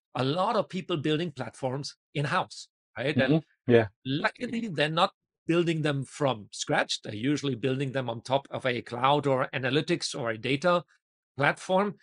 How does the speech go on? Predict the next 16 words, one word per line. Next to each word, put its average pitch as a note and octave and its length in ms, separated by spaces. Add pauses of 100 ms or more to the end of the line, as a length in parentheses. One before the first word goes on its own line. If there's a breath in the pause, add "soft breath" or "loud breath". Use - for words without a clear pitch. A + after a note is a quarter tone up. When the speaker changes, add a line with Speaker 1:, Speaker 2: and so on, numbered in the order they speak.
(260)
Speaker 1:
But D3+ 240 (200)
I E3 160
think B3+ 500
they're F#3 160
feeling A#3 720
sort G3 240
of E3 160
a C#3+ 80
little G3+ 520
bit E3+ 320
what C#3+ 220
you D#3+ 120
just D3 440
touched - 440
on, B2 300
that C3 380